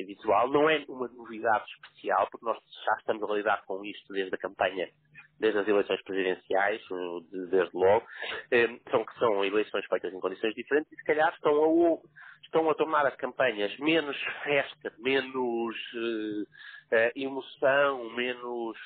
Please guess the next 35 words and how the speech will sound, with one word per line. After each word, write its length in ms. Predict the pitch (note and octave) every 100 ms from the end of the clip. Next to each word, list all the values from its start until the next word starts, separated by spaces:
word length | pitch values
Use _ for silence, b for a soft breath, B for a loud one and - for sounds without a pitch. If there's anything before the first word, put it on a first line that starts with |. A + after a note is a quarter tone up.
| - B2+
a 80 | B2
fotografia 1040 | - C3 B2+ B2+ - - D#3 C#3 A2 G2 - _ B B -
e 180 | B2+ A#2+
mais, 520 | B2 C3 C#3 D3+ D#3+ - - - -
ehm, 640 | C3+ C#3 C#3+ D3 D3+ D3 _ _ -
o 220 | A2+ A#2+
conteúdo. 540 | B2 G#2 - D#2+ - - _
Eh, 280 | G2+ F#2 E2
e, 100 | -
portanto, 240 | - G2+ G2
obriga 280 | B2 C3 C#3
os 80 | -
partidos 340 | C#3 D#3 D3
a 40 |
reinventar-se, 760 | - F3 E3+ G#3+ B3+ C4 C4+ -
a 40 | C3+
apostar 320 | - - A2
mais 220 | A2+ A#2
nas 120 | A#2
redes 280 | A2 A#2+ - -
sociais, 340 | - F3+ G#3+
como 240 | B2+ A#2+ G#2 _ - F#2+
eu 120 | F#2+
diria 280 | G#2 G#2+ G2+
genericamente, 580 | G#2 A2+ G#2+ G#2+ G#2 -
estão 180 | - G#2+
a 40 |
fazer 140 | G2 G#2
um 60 |
trabalho 300 | G#2 G2+ F#2+
bastante 300 | G2+ G#2 F#2+
fraco 320 | - G2+ F#2 F#2+
nesse 200 | F2 -
plano, 340 | C#3+ F#3 F#3+ - b b b b -
ehm, 800 | C3+ C3 B2 A#2+ A2+ A2 G#2+